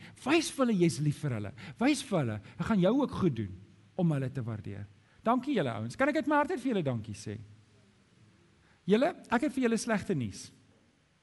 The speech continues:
As die Here my nie skuif nie, you stuck with me. Kom ek vertel julle, ag, prys die Here. Okay, die laaste ene.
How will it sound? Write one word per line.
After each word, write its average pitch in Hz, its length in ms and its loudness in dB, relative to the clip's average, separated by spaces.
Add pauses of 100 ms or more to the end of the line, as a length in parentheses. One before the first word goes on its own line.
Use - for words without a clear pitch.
(1120)
As 180 160 2
die 214 160 8
Here 277 240 10
my 339 160 6
nie 311 100 4
skuif 240 460 2
nie, 98 140 -6 (1000)
you 185 260 6
stuck 233 300 0
with 131 160 0
me. 127 220 0 (3000)
Kom 320 120 8
ek 277 120 4
vertel 320 340 8
julle, 302 160 10 (320)
ag, 180 120 4 (120)
prys 196 260 6
die 180 120 4
Here. 139 200 6 (3750)
Okay, 214 240 10
die 180 80 10
laaste 185 380 8
ene. 127 240 -2